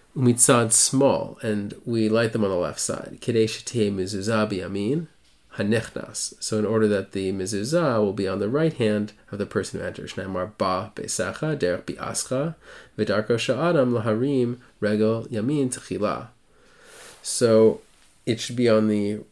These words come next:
right. He's explaining why the mezuzah is on the right side, because it says, it's a drasha in Menachos Lamed Daled Amud Aleph, and it says, Ba Beisecha, the way a person comes in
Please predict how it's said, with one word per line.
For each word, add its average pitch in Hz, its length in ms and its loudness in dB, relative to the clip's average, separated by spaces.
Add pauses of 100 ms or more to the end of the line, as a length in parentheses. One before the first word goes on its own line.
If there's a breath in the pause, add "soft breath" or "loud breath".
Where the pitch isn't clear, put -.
(120)
right. 139 460 2 (320)
He's 110 160 2
explaining 110 540 2
why 107 180 4
the 107 140 2
mezuzah 104 480 0
is 101 80 0
on 98 80 -2
the 95 80 -6
right - 240 -6
side, 147 360 0
because 107 300 -4
it - 140 -8
says, 113 640 2 (500 loud breath)
it's 120 140 -8
a 107 80 0
drasha 110 720 4
in 98 160 -4
Menachos 101 640 0
Lamed 90 240 -4
Daled 92 360 2
Amud 78 320 -8
Aleph, 113 460 0
and 95 100 -4
it - 120 -8
says, 92 180 -4
Ba 110 240 0
Beisecha, 127 800 -2
the 98 140 -2
way 117 220 4
a 110 60 0
person 110 380 -4
comes 107 320 -8
in 139 560 0